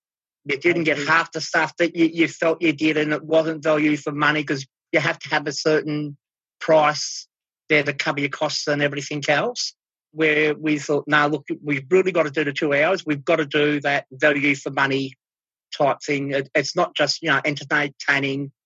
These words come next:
Speaker 1: the birthday child to say, "Yes, I had a balloon twister here." It's to entertain everyone else there at that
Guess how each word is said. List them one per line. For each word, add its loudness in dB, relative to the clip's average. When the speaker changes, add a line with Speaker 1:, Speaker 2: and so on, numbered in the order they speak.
Speaker 1:
the -14
birthday 4
child 0
to -8
say, 0
"Yes, 0
I 2
had 0
a -6
balloon -2
twister -2
here." 2
It's -4
to -4
entertain 0
everyone 0
else -6
there 2
at -6
that 0